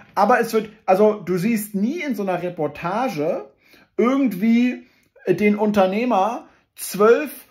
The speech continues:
vierzehn oder sogar sechzehn Stunden am Tag arbeiten, ja, oder irgendeinen Typen irgendwie am Computer sitzen die ganze Zeit. Ja, du siehst immer nur die,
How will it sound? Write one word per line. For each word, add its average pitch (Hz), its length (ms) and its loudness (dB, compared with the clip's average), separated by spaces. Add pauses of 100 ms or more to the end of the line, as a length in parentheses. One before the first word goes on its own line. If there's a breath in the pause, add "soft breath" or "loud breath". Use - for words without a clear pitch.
vierzehn 254 600 -2
oder 202 160 0
sogar 180 260 0
sechzehn 233 540 -4
Stunden - 600 -8
am 175 200 -8
Tag 202 400 -4
arbeiten, 180 840 0 (100)
ja, 170 260 4
oder 208 280 0
irgendeinen 220 480 -4
Typen 220 300 -4
irgendwie 202 360 -2
am 180 180 -6
Computer 202 680 0
sitzen 160 460 -6
die 143 120 -8
ganze 143 340 -4
Zeit. 143 480 -2 (240 loud breath)
Ja, 180 140 2
du 185 100 -6
siehst 202 460 -6
immer 277 260 0
nur 247 400 4
die, 220 520 0